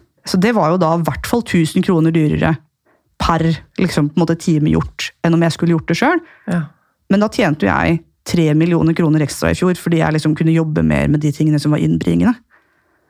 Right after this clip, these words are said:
Speaker 1: Eh, så det var jo veldig sånn, og det er jo, eh, så det å tenke på at tiden din og energien din, det er så verdifullt, jeg er så heldig som får lov til å sitte her og snakke med deg, men det betyr at alt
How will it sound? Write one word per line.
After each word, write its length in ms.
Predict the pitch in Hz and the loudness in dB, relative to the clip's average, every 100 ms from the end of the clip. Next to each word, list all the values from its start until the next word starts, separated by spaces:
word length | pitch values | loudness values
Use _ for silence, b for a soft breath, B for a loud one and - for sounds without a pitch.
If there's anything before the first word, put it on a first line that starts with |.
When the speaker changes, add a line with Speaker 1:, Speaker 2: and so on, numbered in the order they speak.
| b b b - | b b b -2
Speaker 1:
Eh, 360 | 180 170 170 165 | 0 2 2 0
så 160 | - 190 | 0 0
det 140 | 214 214 | 0 2
var 160 | 160 151 | 2 2
jo 120 | 170 | 0
veldig 220 | 160 151 151 | 0 0 -2
sånn, 220 | 151 156 151 b b b b b b | 0 0 -2 b b b b b b
og 80 | 196 | 0
det 140 | 208 247 | 2 2
er 220 | 180 160 | 2 2
jo, 120 | 175 185 196 196 _ _ _ _ _ _ _ - | 2 2 0 -4 _ _ _ _ _ _ _ -4
eh, 460 | 185 175 180 180 185 | 0 2 2 2 0
så 160 | - 202 | 0 0
det 160 | 196 196 | 2 0
å 60 | 196 | 0
tenke 400 | 233 160 - 151 | 0 0 -2 -4
på 160 | 185 | -2
at 240 | 185 - - _ | -4 -6 -20 _
tiden 540 | - - 170 160 170 185 | -6 0 2 2 2 2
din 160 | 226 359 - - - | 2 2 -2 -10 -6
og 140 | 180 | -2
energien 540 | 190 175 - 170 156 165 | 0 0 0 2 2 4
din, 160 | 226 403 _ _ _ _ | 2 0 _ _ _ _
det 80 | - - | -6 -2
er 320 | 175 - 156 | -2 0 -2
så 140 | - 156 | -2 -2
verdifullt, 420 | 165 151 220 269 | -2 -2 -2 0
jeg 80 | 180 | 0
er 80 | 156 | 0
så 80 | 185 | -2
heldig 380 | - 180 156 151 | 0 0 0 0
som 80 | 165 | 0
får 80 | 165 | 0
lov 80 | 160 | -2
til 20 | |
å 60 | 165 | -4
sitte 180 | 170 165 | -2 -2
her 100 | - | -2
og 20 | |
snakke 240 | 156 - - | -2 -4 -2
med 80 | 185 | 0
deg, 160 | 330 339 b b b b b | 0 -2 b b b b b
men 140 | 208 202 | -2 0
det 60 | 196 | 0
betyr 240 | 196 208 | 0 -2
at 80 | 208 _ - | -2 _ -2
alt 540 | 180 254 339 _ - | 0 0 -4 _ -14